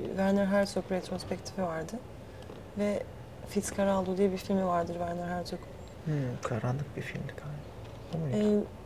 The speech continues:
Speaker 1: E, insanın karanlığı dersem daha doğru olur sanırım. E, o filmi izlediğim günü unutamıyorum. Yani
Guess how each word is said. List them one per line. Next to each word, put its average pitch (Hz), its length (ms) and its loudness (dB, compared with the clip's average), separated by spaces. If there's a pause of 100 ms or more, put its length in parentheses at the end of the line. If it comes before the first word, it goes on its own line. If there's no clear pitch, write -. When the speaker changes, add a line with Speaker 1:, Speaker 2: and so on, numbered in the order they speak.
Speaker 1:
E, 214 60 8
insanın 254 360 8
karanlığı 214 560 6 (280)
dersem 208 400 2
daha 196 180 4
doğru 175 200 2
olur 170 180 -2
sanırım. 165 300 -6 (920)
E, 185 60 -6 (1700)
o 220 60 2
filmi 277 260 6
izlediğim 214 500 8
günü 190 280 8 (680)
unutamıyorum. 208 600 4 (100)
Yani 180 280 -2